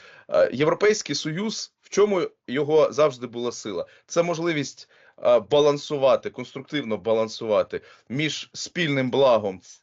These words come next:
спільними цінностями, демократією і, е,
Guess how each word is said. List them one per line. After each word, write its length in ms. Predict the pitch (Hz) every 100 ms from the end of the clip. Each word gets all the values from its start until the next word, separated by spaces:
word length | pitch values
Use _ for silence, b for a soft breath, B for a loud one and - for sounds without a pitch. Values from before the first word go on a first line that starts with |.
| _
спільними 540 | - - 156 135 127
цінностями, 680 | 117 - 120 107 - 101 104
демократією 800 | 113 127 123 127 123 - 127 135 B B B _
і, 280 | 170 185 185 b b -
е, 360 | 135 135 127